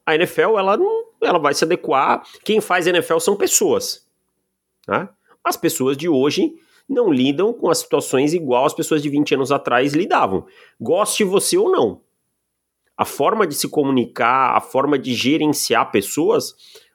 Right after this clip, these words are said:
hoje é de uma forma diferente de vinte anos atrás. Então, o, eu acho que é a falência definitiva desse modelo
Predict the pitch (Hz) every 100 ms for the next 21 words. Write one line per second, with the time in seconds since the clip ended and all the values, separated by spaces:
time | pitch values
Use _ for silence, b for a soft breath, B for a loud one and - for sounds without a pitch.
0 | _ 123 131 139 135 160 170 - 147 160
1 | 156 160 127 139 147 147 160 160 165 214
2 | 277 110 - - - _ _ _ _ _
3 | _ _ - 107 117 123 127 113 - b
4 | b b _ _ - - - _ _ _
5 | - 120 131 - 147 143 - 165 151 143
6 | 151 226 226 - 160 113 - _ _ 113
7 | 143 165 165 160 - 151 160 151 151 151
8 | 151 120 98 131 147 135 104